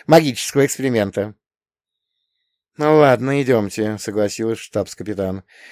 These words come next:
«Насколько я понимаю, процедуру совсем не обязательно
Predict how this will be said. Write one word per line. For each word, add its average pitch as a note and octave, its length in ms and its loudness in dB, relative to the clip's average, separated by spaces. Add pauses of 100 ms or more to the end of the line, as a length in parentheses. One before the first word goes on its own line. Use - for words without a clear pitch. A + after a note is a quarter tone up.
(180)
«Насколько C#3 380 0
я C3+ 60 4
понимаю, D#3 420 2
процедуру D3 560 0
совсем D3 500 0
не C#3+ 60 0
обязательно G#2 800 0